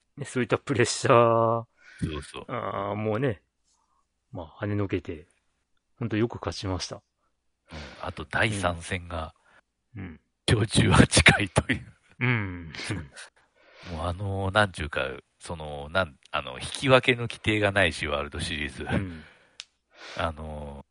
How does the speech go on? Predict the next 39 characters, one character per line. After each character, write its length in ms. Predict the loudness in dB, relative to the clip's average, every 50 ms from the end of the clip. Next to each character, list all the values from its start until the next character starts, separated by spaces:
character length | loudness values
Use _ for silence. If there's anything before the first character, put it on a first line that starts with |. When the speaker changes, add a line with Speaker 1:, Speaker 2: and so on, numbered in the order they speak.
| _ _
Speaker 1:
な 140 | -4 -4 -4
ん 40 |
と 80 | -4 -6
い 40 | -10
う 40 | -10
か、 80 | -8 -4
タ 180 | 0 2 2
イ 80 | 2 2
ブ 120 | 0 0
レ 220 | 0 2 2 2 0
ー 80 | -2
ク 140 | -6 -12 -16
も 160 | -14 -14 -14
な 200 | -8 -2 -2 -2
い 80 | -2 -2
か 120 | -4 -6
ら 100 | -6 -4
ね、 220 | -2 -2 -2 -2 -2
シ 160 | -4 -4 -4
ー 40 | -6
ズ 100 | -6 -10
ン 60 | -12
中 120 | -10 -10
の 120 | -10 -10 -12
よ 120 | -12 -14
う 20 |
な。 160 | -14 -18 -20 _ _ _ _ _ _ -14
Speaker 2:
う 40 | -12
ん。 20 |
Speaker 1:
う 20 | -12
ん。 1080 | -12 -14 _ _ _ _ _ _ _ _ _ _ _ -20 -18 -16 -14 -12 -10 -8 -2 0
Speaker 2:
ま 60 | 2
あ、 20 | 4
だ 80 | 4
か 80 | 4 4
ら、 240 | 4 4 2 0 -2
Speaker 1:
そ 180 | -4 -4 -4
り 80 | -4 -4
ゃ。 60 | -4